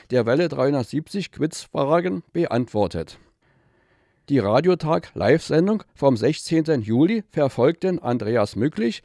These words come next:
Detlef Ollesch und Michael Wosnitzka im Internet. Achim, Delta Hotel eins Romeo, Sierra Papa und Uwe Leisterer haben die Mittelwelle achthundertzehn Kilohertz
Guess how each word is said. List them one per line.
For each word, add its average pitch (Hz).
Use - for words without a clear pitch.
Detlef 131
Ollesch 185
und 113
Michael 156
Wosnitzka 180
im 135
Internet. 98
Achim, 120
Delta 175
Hotel 165
eins 147
Romeo, 131
Sierra 175
Papa 107
und 165
Uwe 190
Leisterer 175
haben 165
die 123
Mittelwelle 180
achthundertzehn 151
Kilohertz 175